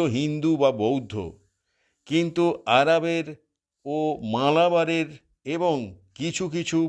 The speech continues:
পূর্ববঙ্গের মুসলমান ব্যবসায়ীরা পণ্য বেচিতে আর কিনিতে আসিয়া সেখানে কি মুসলমান ধর্মকে সুপ্রতিষ্ঠিত করিয়া যান নাই? অবশ্য সুযোগ পাইলেই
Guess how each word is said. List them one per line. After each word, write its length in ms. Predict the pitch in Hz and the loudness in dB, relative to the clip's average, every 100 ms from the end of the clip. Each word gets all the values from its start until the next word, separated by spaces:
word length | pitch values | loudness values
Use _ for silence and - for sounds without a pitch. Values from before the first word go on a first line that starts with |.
| - | -4
পূর্ববঙ্গের 920 | 127 147 147 160 156 160 151 151 143 107 | 0 2 2 0 2 0 0 -2 -2 -4
মুসলমান 720 | 117 139 151 143 139 127 98 90 _ _ _ _ _ _ _ | -6 -4 -2 -2 -2 -2 -2 -10 _ _ _ _ _ _ _
ব্যবসায়ীরা 960 | 92 123 135 156 165 160 165 165 160 127 120 135 _ _ _ | 2 4 4 2 -2 0 2 2 4 4 2 -6 _ _ _
পণ্য 340 | 123 135 151 175 202 | -2 -2 -2 -4 -2
বেচিতে 540 | 175 175 180 165 165 165 160 _ - | -2 -4 -6 -4 0 0 -4 _ -6
আর 180 | 117 135 131 | -2 -2 -2
কিনিতে 440 | 135 156 180 190 180 | -4 -2 0 4 4
আসিয়া 460 | 151 - 135 110 104 - _ _ _ _ | 4 0 -4 -2 -2 -4 _ _ _ _
সেখানে 480 | - 165 170 185 180 | -2 0 2 2 2
কি 140 | 160 180 | 0 -2
মুসলমান 640 | 139 151 147 170 165 165 165 147 | -2 -2 -2 -2 0 -2 -2 -2
ধর্মকে 560 | 123 147 156 160 156 151 | 0 0 0 -4 -2 -4
সুপ্রতিষ্ঠিত 960 | - 139 135 151 151 165 - - 160 156 151 | -2 -4 -2 -4 -2 -6 -6 -4 -2 -2 0
করিয়া 340 | 156 151 151 | 0 4 2
যান 280 | 131 127 135 143 | 4 0 0 -2
নাই? 240 | 143 113 92 92 _ _ _ _ | -4 -4 -8 -16 _ _ _ _
অবশ্য 440 | 113 127 175 175 202 185 | 0 2 2 0 -2 -2
সুযোগ 420 | - 135 160 175 165 | -4 0 2 0 4
পাইলেই 480 | 190 196 185 127 | 4 4 2 0